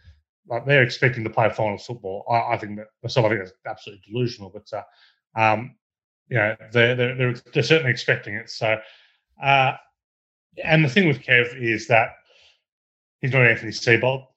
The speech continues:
so he's no genius. Of course, um, we might have been lucky, M G, to get away with,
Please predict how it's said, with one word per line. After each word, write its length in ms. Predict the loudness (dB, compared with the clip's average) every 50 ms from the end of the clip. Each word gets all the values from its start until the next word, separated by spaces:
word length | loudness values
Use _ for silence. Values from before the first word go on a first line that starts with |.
| _ _ _ _ _ _
so 220 | -8 -6 -6 -4
he's 120 | -6 -6 -4
no 120 | -4 -4
genius. 420 | -2 -2 -2 -2 -2 -2 -6 -8 -14
Of 160 | -20 -20 _
course, 340 | 2 4 4 4 2 0 0
um, 320 | 2 2 2 0 -2 -6 -6
we 80 | -2
might 120 | 2 4 4
have 80 | 4
been 160 | 4 0 0 0
lucky, 320 | 0 -2 -2 -2 0 0
M 120 | 0 0 0
G, 180 | 0 0 0
to 60 | 2 2
get 120 | 0 0
away 280 | 2 2 2 2 2 2
with, 220 | 0 -4 -6 -12